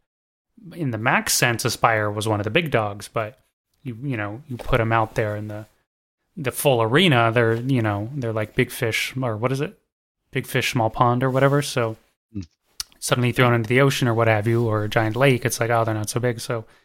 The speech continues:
Speaker 1: in my mind anyway, them getting, I don't know if they had the bid for the project or they, they're the ones who proposed it themselves. I don't know how all that worked on behind the scenes, but the fact that they were working on it, I'm like, "Oh, well, that's pretty prestigious for us to buy your media, you know? That's cool."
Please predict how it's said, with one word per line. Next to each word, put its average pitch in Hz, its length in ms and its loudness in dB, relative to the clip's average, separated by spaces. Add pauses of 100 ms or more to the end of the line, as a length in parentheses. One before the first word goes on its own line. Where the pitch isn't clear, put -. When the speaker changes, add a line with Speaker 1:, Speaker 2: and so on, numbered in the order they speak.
(440)
Speaker 1:
in 180 160 -6
my 139 160 2
mind 123 280 2
anyway, 113 520 0
them 120 440 2
getting, 113 580 -2
I 156 100 0
don't 117 80 0
know 110 120 0
if 107 100 -8
they 117 80 -2
had 104 120 -6
the 104 60 -10
bid 147 220 -2
for 175 120 -6
the 147 80 -8
project 160 480 0
or 131 60 -2
they, 120 220 0
they're 127 200 2
the 117 100 0
ones 113 160 -2
who 113 40 -10
proposed 123 400 2
it 117 80 -4
themselves. 139 480 2
I 127 80 4
don't 120 120 0
know 113 100 0
how 113 160 0
all 113 60 0
that 113 160 -4
worked 120 200 -2
on 113 340 -6
behind 110 260 -4
the 107 40 -6
scenes, 127 340 0
but - 200 -10 (520)
the - 60 -12
fact 131 180 0
that 135 60 -6
they 123 60 -2
were 113 100 -2
working 175 300 2
on 123 100 6
it, 120 40 2
I'm 117 100 0
like, 113 140 -2
"Oh, 180 80 6
well, 117 160 0
that's - 240 -8
pretty 113 240 -2
prestigious 123 560 0
for 120 160 2
us - 120 -2
to 120 80 0
buy 107 140 0
your 107 100 -2
media, 117 360 2
you 107 140 -8
know? 110 200 -8 (380)
That's 110 200 -10
cool." - 380 -2